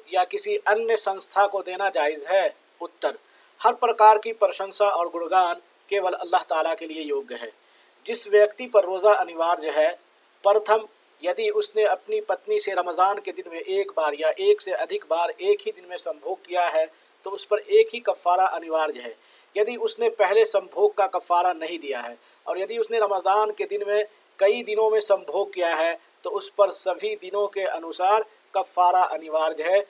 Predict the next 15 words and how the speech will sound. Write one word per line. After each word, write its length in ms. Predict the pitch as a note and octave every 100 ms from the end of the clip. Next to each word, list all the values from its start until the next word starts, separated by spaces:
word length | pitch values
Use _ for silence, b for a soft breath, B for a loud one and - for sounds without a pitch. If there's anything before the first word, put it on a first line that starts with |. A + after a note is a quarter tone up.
| b b _
जिनमें 360 | - A3 G3+ G3
उसने 360 | - F#3+ - G3+
संभोग 480 | F#3+ D3+ C#3+ E3 -
किया 200 | C#3+ B2+
है। 160 | B2 A2+ _ _ _ _ -
दूसरा, 340 | G#3 G3 D3 - b b b
उस 160 | A3 -
पर 160 | B3
संभोग 500 | A#3 G#3 G#3 G#3 A3
करने 280 | G#3+ G3 G#3
से 140 | G#3 G3
कफ़ारा 460 | F#3 - F#3+ G#3
अनिवार्य 500 | G3+ F3 E3+ E3+ -
हुआ 280 | D3 F#3 G3
है, 200 | F3 E3+